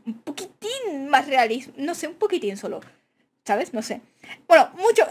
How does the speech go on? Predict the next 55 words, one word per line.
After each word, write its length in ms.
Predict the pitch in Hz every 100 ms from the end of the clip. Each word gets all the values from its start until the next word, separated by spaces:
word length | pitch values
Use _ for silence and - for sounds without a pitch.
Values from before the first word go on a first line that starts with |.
| 427
eso 120 | 539 466
me 60 |
puede 120 | 381 339
extender 260 | 294 262
para 120 | 240
otro 120 | 233 202
vídeo. 220 | 190 226 277
No 160 | 349
me 80 | 440
gustan 220 | 320 294
los 80 | 240
slashers, 520 | 214 302 415 233 - - - -
pero 140 | - 233
hay 60 |
muchísima 400 | 254 311 359 349 320
gente 200 | 349 381
a 20 |
la 100 | 403
que 80 | 269
le 80 |
gusta 320 | 214 330 - 254
y 60 |
a 80 | 226
la 120 | 226
que 100 | 226
les 180 | 226 214
da 140 | 269
miedo 380 | 302 262 370 415
los 120 | 233 233
slashers. 320 | 220 202 -
A 40 |
mí 80 | 202
no 60 | 381
me 80 | 208
dan 140 | -
miedo 200 | 180 175
los 120 | 160
slashers. 540 | - - 160 - - - _ - -
Al 180 | 254 247
contrario, 680 | 233 214 277 349 226 185 170
sinceramente, 840 | - 220 262 254 349 226 202 196
Myers, 560 | 208 220 214 269 294 - - 247
a 100 | 233
ver, 220 | 240 247 - _ _ _ _ _ _ _ _ _ _ _ _ _
a 80 | -
ver, 220 | 196 - _ _ _ _ _
los 260 | 294 269 294
hombres 200 | 285 320
con 180 | 330 302
máscara, 760 | 277 - 370 311 320 262 247 254
cuidado, 380 | 226 220 254 208
¿eh? 140 | 247
<laughs> 40 | -
O 40 |
sea, 360 | 269 277 311 -